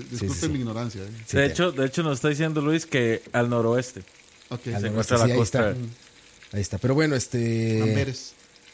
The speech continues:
Speaker 2: Ah, sí. No sé cómo llegué a ese, a eso, pero,
Speaker 1: Ujú.
Speaker 2: ah, la comida belga está buena. Ah, fue por eso.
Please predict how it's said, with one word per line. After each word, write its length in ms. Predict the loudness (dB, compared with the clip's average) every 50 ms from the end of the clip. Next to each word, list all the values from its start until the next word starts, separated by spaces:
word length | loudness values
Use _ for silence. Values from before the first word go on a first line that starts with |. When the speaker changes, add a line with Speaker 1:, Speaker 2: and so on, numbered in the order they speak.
| -20 -20 -20 -20 -20 -20 -20 -14 -2
Speaker 2:
Ah, 120 | 0 0 2
sí. 200 | 2 2 0 -2 -6 -12 _ _ -2
No 120 | 0 0
sé 80 | 2 4
cómo 160 | 4 4 4
llegué 220 | 4 6 6 6
a 40 | 6
ese, 260 | 6 4 4 2 2 2
a 80 | 0 0
eso, 120 | 0 0 0
pero, 160 | 0 2 4
Speaker 1:
Ujú. 380 | 4 4 4 4 4 2 0 -2
Speaker 2:
ah, 120 | -2 0 0 0 0
la 100 | -2 -2 0
comida 200 | 0 0 2 2
belga 180 | 2 2 0
está 140 | 0 -2 -2
buena. 240 | -4 -4 -6 -8 -12 -18 -20 -20 -20 -20 -20 -20 -10 -2
Ah, 140 | 0 2 2
fue 120 | 4 2 2
por 140 | 2 2
eso. 160 | 0 0 -2